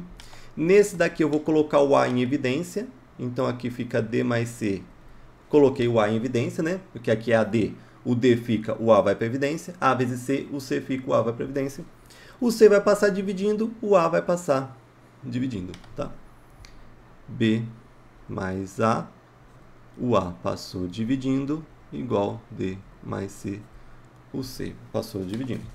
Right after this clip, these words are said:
Lógico que o A e o C tem que ser diferente de zero, tá? Então aqui eu vou supor,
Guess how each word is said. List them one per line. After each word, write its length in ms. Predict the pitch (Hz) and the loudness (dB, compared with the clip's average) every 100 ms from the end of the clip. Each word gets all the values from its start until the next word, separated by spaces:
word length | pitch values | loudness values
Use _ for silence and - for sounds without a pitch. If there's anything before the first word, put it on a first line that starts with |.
| - - - | -20 -20 -2
Lógico 380 | 190 131 123 139 | 2 4 2 -6
que 140 | 165 | -2
o 120 | 151 | 0
A 120 | 123 | 2
e 20 | 131 | 0
o 60 | |
C 240 | 131 - 110 | -2 -4 -4
tem 200 | 123 123 | -4 -6
que 80 | |
ser 200 | - 113 | -4 -4
diferente 320 | 107 - 117 113 | -4 -4 -6 -4
de 80 | |
zero, 260 | 139 110 92 - | -4 -4 -4 -2
tá? 140 | 127 | -2
Então 180 | 151 147 | 0 -4
aqui 160 | 143 160 | -4 -4
eu 100 | 151 | -4
vou 160 | 156 | -4
supor, 760 | 160 - 196 - 135 135 190 | -6 -8 -10 0 6 6 6